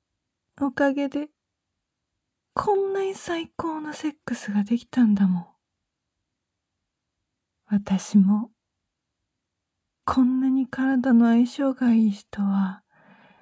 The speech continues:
初めてだよ。うん？ま、お互い様だね。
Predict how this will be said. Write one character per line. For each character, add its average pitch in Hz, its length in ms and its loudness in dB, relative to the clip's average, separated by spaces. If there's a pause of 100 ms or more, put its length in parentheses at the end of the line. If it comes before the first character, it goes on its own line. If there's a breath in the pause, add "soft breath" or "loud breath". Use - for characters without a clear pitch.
(160 soft breath)
初 190 380 0
め 254 140 2
て 349 160 -8
だ 277 140 -6
よ。 302 220 -6 (1800)
う 277 40 0
ん？ 302 300 -2 (1300)
ま、 349 160 -4 (1500 loud breath)
お 247 120 2
互 285 380 2
い 320 40 -6
様 359 300 -2
だ 381 200 -4
ね。 403 220 -8